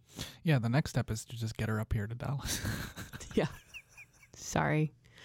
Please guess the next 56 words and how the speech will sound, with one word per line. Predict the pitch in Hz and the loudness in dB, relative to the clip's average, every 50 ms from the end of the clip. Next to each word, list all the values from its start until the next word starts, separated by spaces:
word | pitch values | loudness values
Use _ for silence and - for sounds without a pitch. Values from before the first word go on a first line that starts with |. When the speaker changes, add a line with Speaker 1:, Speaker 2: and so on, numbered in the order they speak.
| - - - - - | -16 -14 -6 0 2
Speaker 2:
Mike's | 160 151 147 - | 2 2 2 2
gonna | - 156 156 | 4 6 6
Speaker 1:
We | 160 | 8
Speaker 2:
kill | - - | 10 10
Speaker 1:
put, | 165 160 | 10 10
Speaker 2:
me | 156 | 8
for | 131 | 8
Speaker 1:
we | 151 175 | 8 10
Speaker 2:
saying | 180 - | 12 12
Speaker 1:
put | 196 170 | 10 10
Speaker 2:
that. | 131 110 | 10 6
Speaker 1:
her, | 104 101 - | 2 0 2
we | 151 165 175 | 4 6 8
put | 175 170 | 10 10
her | 139 107 | 10 10
on | 101 101 | 6 4
blast | 104 104 101 104 117 - - | 2 0 0 0 0 -2 -2
a | |
little | 107 110 110 | -2 -2 -2
too | - - 120 | -2 -2 -2
much | 110 - - - - - | -2 -2 -4 -6 -2 2
Speaker 2:
Yeah, | - 175 160 | 2 4 4
we | 151 156 | 4 4
did. | 139 - 123 - | 4 4 2 0
Speaker 1:
already. | - 135 131 - - - | 0 -2 -4 -6 -4 -2
Speaker 2:
We | - 160 151 | 0 0 2
did. | - 131 - 170 | 2 0 0 2
But | 156 143 165 - 87 | 4 4 4 6 6
we | 165 165 | 4 4
love | 160 139 143 | 4 4 2
her. | - - - - - - - - - - | 2 0 -2 -4 -10 -12 -10 -6 0 4
Um, | 214 214 214 202 196 196 - | 6 6 6 6 4 4 4
okay, | - - 214 254 208 170 | 4 4 6 6 4 4
then | 165 202 208 208 202 202 | 4 4 4 6 6 6
the | 190 185 | 6 6
next | 185 202 226 - - | 6 4 2 2 4
band | - 180 170 165 160 156 | 4 4 6 6 6 6
was, | 160 156 156 156 156 156 156 156 151 156 - - - - - | 6 6 6 6 6 6 6 6 6 6 4 2 0 2 4
uh, | 156 151 147 147 147 151 147 147 - - - - | 4 6 6 6 6 6 6 6 4 2 2 4
the | 170 - 147 - | 4 4 4 2
concert | - - - 165 156 156 156 160 165 170 175 170 - | 0 0 4 4 6 6 6 4 4 4 4 6 8
Speaker 1:
Concert | - - - - 175 175 | 8 8 10 10 10 12
band? | 170 196 214 240 247 | 12 12 12 12 10
Speaker 2:
band? | 254 254 - - _ _ _ _ | 8 4 0 -6 _ _ _ _
Speaker 1:
Yeah. | - 127 | 2 4
Speaker 2:
Yes. | 120 - - - - - - - - - _ _ - | 4 2 0 -4 -6 -8 -12 -20 -20 -20 _ _ 2
Speaker 1:
Uh, | 113 120 - - - 135 - - | 2 2 4 2 0 -2 -2 -4
c-, | - - - | -4 2 4
uh, | 143 147 | 6 6
sometimes | 135 - - 156 139 - 135 123 110 - | 6 8 8 8 8 10 8 8 8 6
I | 104 | 4
can't | - 127 117 - | 6 4 4 4
with | - - | 4 0
these | - - - | 0 2 4
titles. | - 117 101 - - 117 - - | 4 4 4 4 2 0 2 6
Um, | - 131 131 127 123 123 120 123 120 | 8 10 12 12 12 10 10 8 4